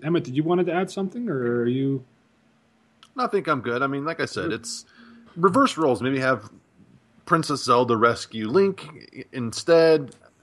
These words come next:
Speaker 2: I know a lot of R P G games allow you to choose your, your, your character's name and your gender, but, you know, I, I think to everyone's point, yeah, don't, don't cheapen the, don't cheapen the game just by giving that option, and,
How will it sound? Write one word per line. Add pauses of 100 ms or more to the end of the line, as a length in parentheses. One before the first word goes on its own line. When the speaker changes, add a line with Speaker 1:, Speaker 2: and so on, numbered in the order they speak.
(200)
Speaker 2:
I
know
a
lot
of
R
P
G
games
allow
you
to
choose
your,
your,
your
character's
name
and
your
gender, (800)
but,
you
know,
I,
I
think
to
everyone's
point,
yeah,
don't,
don't
cheapen
the, (160)
don't
cheapen
the
game
just
by
giving
that
option,
and,